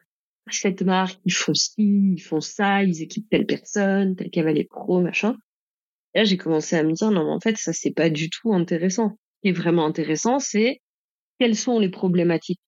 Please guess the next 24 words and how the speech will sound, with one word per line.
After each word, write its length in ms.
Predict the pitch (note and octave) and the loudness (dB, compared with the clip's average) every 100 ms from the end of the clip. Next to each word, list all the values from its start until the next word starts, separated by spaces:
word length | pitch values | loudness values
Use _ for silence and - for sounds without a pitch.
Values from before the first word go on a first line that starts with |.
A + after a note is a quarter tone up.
| - | -2
d'un 160 | C#3+ | 0
cheval 360 | C#3+ - D#3+ C#4 F#4+ _ _ _ _ _ _ _ _ | 0 0 2 0 -2 _ _ _ _ _ _ _ _
par 100 | E3+ | -2
rapport 180 | D#3 D3+ | 0 0
à 60 | C#3+ | 0
son 160 | D#3 | 0
équipement. 480 | D3 - E3 G#3 D#4+ _ _ _ | -2 -2 0 0 -2 _ _ _
Qu'est-ce 220 | - B3+ - | -2 -2 0
que 80 | |
moi, 460 | A3+ G#3 A3+ A3+ A3 | 2 2 2 2 0
en 80 | E3+ | -4
tant 200 | E3 F3 | -2 0
que 120 | E3 F3+ | 0 -2
cavalière 720 | - G3 G3 G3 G3 F3+ - | 0 0 2 2 0 -2 -6
amatrice, 540 | E3+ E3 D#3+ - F3+ - | 0 0 0 -2 -6 -2
et 120 | E3+ | -2
pour 140 | E3+ | 0
la... 160 | E3 - - | 0 -2 -4
à 100 | E3+ | 0
l'époque, 320 | F#3 F#3+ D4+ | 0 2 0
je 80 | G3 D#3+ | 0 0
n'avais 220 | E3 - | -2 -2
absolument 460 | E3+ - F3+ G3 - | -4 -4 0 0 0
aucune 540 | G3 F#3 - A3 F#3+ | -2 -2 0 2 2